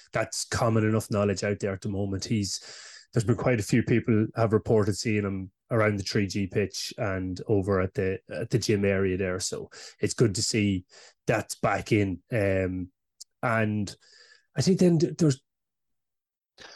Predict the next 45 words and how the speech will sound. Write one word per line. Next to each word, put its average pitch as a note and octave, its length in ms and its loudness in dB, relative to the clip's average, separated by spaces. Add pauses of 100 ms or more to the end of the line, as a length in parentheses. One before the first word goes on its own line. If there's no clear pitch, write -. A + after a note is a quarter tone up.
(160)
I, D3+ 120 2
I, D3+ 300 2
I'm, C#3 120 2
I'm, C3 380 4
I'm C3 180 2
not D3 160 4
spilling C#3+ 240 4
any B2+ 160 4
beans B2+ 280 0
here, C3+ 200 0
so B2+ 220 -2
I A2 40 0
think C3 200 -4
it's, - 180 -8
it, C3 160 0
it B2 180 4
is A#2 200 0
common A2+ 320 -2
knowledge. G#2+ 260 0
So A#2 320 -4 (160)
there's A#2 240 2
a A2+ 40 2
couple B2+ 300 0
of A2 220 4
players A2+ 220 0
have G#2 100 -2
stepped A#2+ 300 -2
away. A2 340 2 (340)
Uh, G#2 200 0
Chris - 180 -2
Conroy A2+ 480 2
has, G#2+ 220 -2 (200)
has A2+ 200 0
stepped - 320 -2
away A2 240 4
now. G#2 220 -2 (180)
I C#3+ 60 -6
don't B2 280 2
think B2 220 0
it's G#2+ 160 -2
a A2+ 60 2
retirement D3 720 2
as C#3 160 0
such, - 380 -4
but A#2+ 220 0